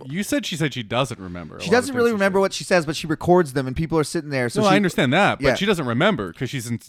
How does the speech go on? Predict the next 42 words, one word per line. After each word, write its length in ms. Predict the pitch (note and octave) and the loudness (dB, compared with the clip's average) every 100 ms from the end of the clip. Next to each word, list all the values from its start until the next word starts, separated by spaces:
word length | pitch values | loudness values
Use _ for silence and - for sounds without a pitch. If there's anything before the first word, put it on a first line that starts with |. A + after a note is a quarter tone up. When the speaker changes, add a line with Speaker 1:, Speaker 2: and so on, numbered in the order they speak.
| _ | _
Speaker 1:
she's 180 | F#3+ F3 | -4 0
not 160 | C#3 | 0
talking. 420 | - G#3 F#3 G#2+ G2 | 2 2 2 -4 -10
It's 120 | G2+ | -12
God. 440 | A2 C3 A#2 - _ - | -4 -4 -4 -10 _ -18
Speaker 2:
She, 220 | - A3+ E3 G#2 - - - - | -12 -8 -8 -10 -20 -20 -20 -14
I 100 | D#3 | -10
don't 160 | F#3 A2+ | -8 -8
know. 460 | D#2+ D#2 D#2 B2+ - _ - | -12 -16 -18 -18 -20 _ -8
I 100 | D3 | -6
don't 120 | D#3+ | -4
Speaker 1:
She 40 | C3+ | -2
Speaker 2:
know 120 | C3+ | -2
what 120 | B2+ | -2
Speaker 1:
says, 340 | D3+ D#3 E3 | -4 -6 -6
Speaker 2:
I 60 | C#3 | -10
Speaker 1:
according 300 | - - A#2 | -12 -8 -6
to 60 | A2 | -6
you. 380 | G2 D#3 B2+ D#3 _ _ _ _ _ - | -4 -6 -6 -12 _ _ _ _ _ -2
Speaker 2:
Uh, 480 | E3 E3 E3 E3 - - _ _ _ _ _ _ _ _ - | 2 4 4 2 -2 -10 _ _ _ _ _ _ _ _ -14
she, 140 | - - - | -10 -10 -2
sometimes 540 | G#3+ A#3+ G#3+ D3+ C#3 | 2 2 0 -2 -2
she's 160 | D3+ C3 | -2 0
like, 140 | B2+ | 0
"I 80 | C3 | 0
don't 220 | B2+ C3 | -4 -6
really 220 | B2 B2+ | 0 0
know 160 | A#2+ A#2 | 2 0
what 100 | A#2 | 0
I 60 | G#2+ | 0
said." 220 | C#3 A#2 | 0 0
Speaker 1:
I 40 | |
feel 80 | C3 | 4
like 160 | C#4+ - | 2 2
if 100 | - | 2
I 120 | E3 | 2
got 280 | E3+ E3+ E3 | 4 2 2
possessed 460 | D3 A#2+ C3+ - - | -2 0 -2 -2 -2
by 160 | B2+ | 0
a 120 | B2 A2+ | 2 0
ruling 440 | G#2+ A#2+ A#2+ A#2 | -2 -4 -2 -4
deity, 500 | G#2+ A2 C#3 D#3 F3+ | -4 -4 -2 -4 -6